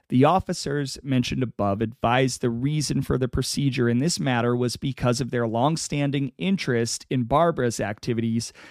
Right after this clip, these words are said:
and realizing that they had no warrants or process for these individuals,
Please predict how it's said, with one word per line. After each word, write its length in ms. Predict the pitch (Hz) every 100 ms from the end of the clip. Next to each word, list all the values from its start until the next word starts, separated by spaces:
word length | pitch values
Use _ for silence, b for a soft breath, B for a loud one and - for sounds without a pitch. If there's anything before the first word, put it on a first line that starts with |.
| B
and 200 | 135 131
realizing 640 | 165 175 123 113 117 123 120
that 180 | 117
they 160 | 123 123
had 320 | 120 123 117
no 220 | 113 139
warrants 500 | 156 127 123 127 123
or 60 | 127
process 560 | - 131 127 - 110 -
for 120 | 123
these 220 | 123 117
individuals, 840 | 120 117 170 160 139 120 117 -